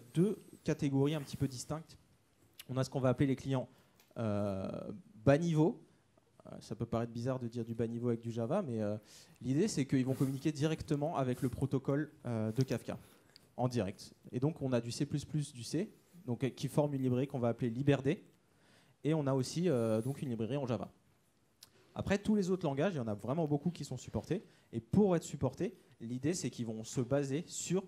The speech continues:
la fameuse LibreD Kafka. Et donc, pour ça, après, vous pouvez utiliser, euh, tous les langages que vous allez uti-, utiliser, du Python, du C, du C Sharp, du Haskell, du Go, euh, et j'en passe, et j'en passe. Et du Rust.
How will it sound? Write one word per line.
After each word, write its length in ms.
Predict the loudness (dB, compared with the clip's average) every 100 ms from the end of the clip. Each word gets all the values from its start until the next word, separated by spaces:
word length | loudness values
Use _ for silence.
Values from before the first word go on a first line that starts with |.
| -4
la 100 | -4
fameuse 280 | -2 -4 -2
LibreD 340 | -2 0 0
Kafka. 280 | -2 -6 -12 -14 _ -6
Et 60 | 2
donc, 160 | 2
pour 160 | 2 -2
ça, 140 | -2
après, 240 | -2 0 -2
vous 120 | -4
pouvez 260 | -6 -4
utiliser, 480 | -4 -4 -8 -2 -2
euh, 80 | -2 -8 -20 -20 _
tous 100 | 2
les 80 | 4
langages 300 | 4 2 2
que 80 | -2
vous 120 | 0
allez 160 | 0 0
uti-, 300 | -4 -14 -14 -14
utiliser, 480 | -12 -8 -6 -4 -4
du 100 | -4
Python, 540 | -10 -6 -6 -4 -8 -12 _ _
du 260 | -8 -6 -4
C, 560 | -4 -2 0 0 -2 -4 -14
du 120 | -12
C 160 | -8 -8
Sharp, 540 | -2 0 0 0 -4 -4
du 200 | -2 -4
Haskell, 340 | -2 -2 -2
du 120 | -2
Go, 540 | -4 -2 0 0 0 0
euh, 420 | -2 -6 -6 -4
et 40 |
j'en 140 | -4 -4
passe, 300 | -4 -4 -8
et 40 |
j'en 120 | -12
passe. 320 | -12 -16 -16 -20 -20 -20 _ -20 -18
Et 40 | -4
du 100 | 0
Rust. 320 | 0 -2